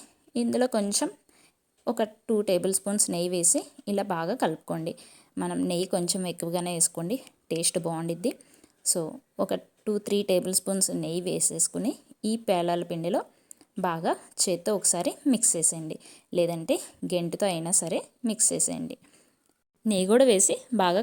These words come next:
కలుపుకున్నాం కదా, ఇంకా ఈ పేలాల పిండి ప్రిపేర్ అయిపోయింది.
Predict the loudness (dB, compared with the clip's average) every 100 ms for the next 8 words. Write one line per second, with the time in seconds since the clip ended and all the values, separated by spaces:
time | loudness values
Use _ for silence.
0 | 2 2 0 0 2 2 0 -4 -20 _
1 | _ 2 4 2 -6 _ _ -2 4 4
2 | 6 4 2 0 2 0 -2 -18 -2 2
3 | 4 2 -2 -8 -10